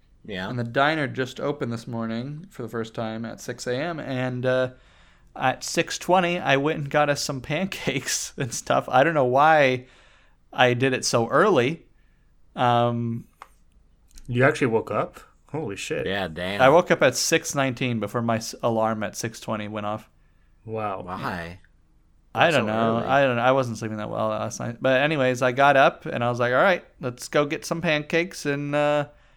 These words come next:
Speaker 2: sausage and bacon and eggs." And I got her coffee and stuff when we had a little nice morning.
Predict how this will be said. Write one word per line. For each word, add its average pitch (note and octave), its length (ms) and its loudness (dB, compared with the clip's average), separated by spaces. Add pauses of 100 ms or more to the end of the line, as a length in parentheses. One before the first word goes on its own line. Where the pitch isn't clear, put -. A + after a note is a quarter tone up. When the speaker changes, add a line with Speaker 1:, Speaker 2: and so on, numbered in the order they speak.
(220)
Speaker 2:
sausage D#3 500 4
and E3+ 160 -6
bacon D#3+ 360 -2
and D#3+ 120 -4
eggs." F3 460 -2
And D3 480 -4
I - 100 -10
got D3 380 2
her D#3 320 2
coffee D3+ 480 0
and D#3 100 -8
stuff D#3+ 380 -4
when D3 100 -6
we D3 60 -4
had D3+ 140 -2
a D#3 40 -6
little D#3 180 -6
nice D3 320 -8
morning. C#3+ 420 -6